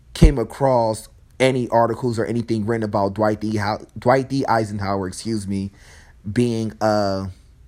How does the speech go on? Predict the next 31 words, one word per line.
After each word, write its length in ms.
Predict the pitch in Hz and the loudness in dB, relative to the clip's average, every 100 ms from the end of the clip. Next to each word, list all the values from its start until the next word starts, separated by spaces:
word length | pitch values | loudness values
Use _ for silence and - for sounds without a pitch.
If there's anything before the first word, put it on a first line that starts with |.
| - - - - | -20 -20 -20 -14
you 140 | - 123 | -4 -2
know, 460 | 117 98 92 98 95 - - - - - - - - - - - - - - - - - - - - - | 0 -2 -2 -6 -10 -16 -20 -20 -20 -20 -20 -20 -20 -20 -20 -20 -20 -20 -20 -20 -20 -20 -20 -20 -20 -10
hesitant 640 | 120 156 131 120 123 104 - | 0 0 0 -2 -4 -4 -2
about 480 | 107 107 101 98 - | 0 2 2 0 -4
civil 340 | - 120 110 | -2 -2 0
rights 480 | 104 95 82 - - | 0 -2 -4 -10 -6
in 120 | 107 | -4
the 80 | 104 | -2
United 340 | 101 92 80 69 | -2 -4 -4 -8
States. 460 | - 52 - - | -10 -12 -12 -18
So 360 | - 92 87 85 - - - | -12 -8 -8 -8 -14 -20 0
I 80 | 135 | 4
don't 180 | 165 160 | 4 2
think 160 | 151 131 | -4 -4
he 80 | |
was 220 | 127 117 117 | -2 0 0
all 180 | 107 92 | 0 -2
pro, 300 | - 123 113 | 0 0 2
like, 300 | 101 92 - 120 | 0 -4 -2 4
uh, 480 | 135 139 123 110 | 6 6 4 -2
but 180 | 95 113 | 0 0
neither 220 | 120 131 123 | 0 0 0
was 260 | 110 98 | -2 -2
Lyndon 360 | 95 120 117 110 | 0 0 0 -2
Baines 320 | 110 107 98 | -2 -2 -2
Johnson, 420 | 107 113 101 98 | -2 -2 -4 -6
and 180 | 95 90 - - - - - - - - - - - - | -6 -6 -12 -20 -20 -20 -20 -20 -20 -20 -20 -20 -20 -10
black 320 | 85 107 - | -4 -2 -2
people 260 | 139 - | -6 -4
love 220 | 139 135 - | -2 -2 -2
him. 380 | 139 95 85 | -6 -6 -8